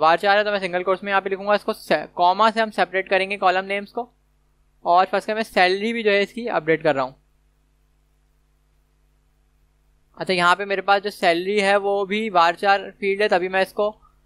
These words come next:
अ, सिंगल कोट्स में लिख रहा हूँ। अगर इंटीजर वगैरह होती तो हमें कोट्स की ज़रूरत नहीं थी।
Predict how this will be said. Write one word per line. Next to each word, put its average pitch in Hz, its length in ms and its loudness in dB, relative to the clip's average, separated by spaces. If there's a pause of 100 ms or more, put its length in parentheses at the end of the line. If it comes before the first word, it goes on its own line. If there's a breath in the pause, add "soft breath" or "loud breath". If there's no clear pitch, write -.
(180)
अ, 175 220 4
सिंगल 185 280 -2
कोट्स 190 220 0
में 196 80 -8
लिख 190 140 -2
रहा 208 100 4
हूँ। 214 100 2
अगर 190 140 0
इंटीजर 175 320 -2
वगैरह 185 260 2
होती 185 180 -2
तो 208 100 -2
हमें 214 300 -4
कोट्स 175 240 0
की 196 60 -8
ज़रूरत 175 240 -2
नहीं 147 160 -6
थी। 135 120 -12